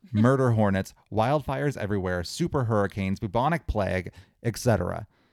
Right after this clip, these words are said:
Speaker 2: I didn't look at the dates, so I'm not even one hundred percent sure that they've been seeing them this year or if it was, like, a few years ago or whatnot, but I found it really freaking interesting.
Speaker 1: Mm.
Speaker 2: Um, there have been a few pictures of dragon-like creatures taken in the area,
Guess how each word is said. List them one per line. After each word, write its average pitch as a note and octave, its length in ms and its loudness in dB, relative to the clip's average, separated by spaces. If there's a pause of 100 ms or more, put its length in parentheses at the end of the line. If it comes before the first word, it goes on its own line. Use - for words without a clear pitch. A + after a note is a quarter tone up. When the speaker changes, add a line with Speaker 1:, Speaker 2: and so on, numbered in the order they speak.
(920)
Speaker 2:
I A#2 80 0
didn't C#3+ 380 2
look A2 400 4
at G#2 100 -4
the G#2 80 -2
dates, F#2 440 -4
so A2 120 0
I'm G2 160 4
not G#2 220 2
even G2+ 360 2
one F#2+ 120 0
hundred G2 180 0
percent F#2+ 420 -2
sure G2+ 440 -2
that F#2 420 -2
they've F#2+ 140 0
been F2+ 140 0
seeing G2 360 0
them F#2 160 2
this F#2 240 -2
year G2 480 0
or F#2+ 200 0
if F2 100 -4
it F#2 80 -6
was, F2+ 160 -4
like, F2 120 -6
a - 60 -10
few G2 240 -8
years F#2 320 -4
ago A2 220 -4
or A#2 140 0
whatnot, A#2+ 440 -2
but F#2 100 0
I F#2 80 0
found F#2 240 0
it - 80 -2
really F#2 520 0
freaking F#2 500 -8
interesting. F2+ 720 -8 (600)
Speaker 1:
Mm. A2 400 -20
Speaker 2:
Um, G2 480 -2 (240)
there A#2+ 160 0
have C#3 100 0
been C#3 100 4
a B2 60 2
few A#2 200 0
pictures C#3 640 -6
of B2+ 140 -4
dragon-like C3+ 600 0
creatures C#3 480 -4
taken C#3 360 -2
in C3+ 80 2
the C3 160 0
area, C#3 420 2